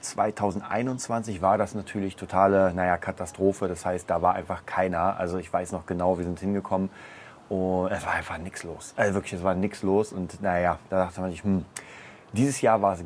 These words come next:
ganz anders. Und zwar der Veranstalter hat schon gesagt, ja, schon an Ostern war das die Eskalation. Und da dachten wir uns so, okay, krass. Ähm, wobei wir uns gewundert haben, weil am Anfang, als wir angekommen sind und ein paar Stunden später, als wir aufgebaut haben, waren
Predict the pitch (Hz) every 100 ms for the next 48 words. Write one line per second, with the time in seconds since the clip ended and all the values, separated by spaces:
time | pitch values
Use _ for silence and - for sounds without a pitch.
0 | 80 98 117 104 98 113 139 139 - 92
1 | - 92 92 92 87 90 - 104 113 104
2 | 90 90 92 98 87 90 85 90 95 139
3 | 175 - - - - - - 98 95 113
4 | 117 - 101 107 90 92 95 - 101 -
5 | - - 92 90 - 95 107 139 160 101
6 | 90 92 92 95 90 95 87 - 107 -
7 | 92 127 - - - - - - 95 95
8 | 95 90 - 98 113 120 101 95 98 117
9 | 101 95 101 87 85 90 92 107 - 95
10 | 92 - 95 87 - - - 101 107 -
11 | 92 87 98 120 - 98 92 95 95 -
12 | 98 - 98 92 87 85 90 101 101 -
13 | 95 87 90 95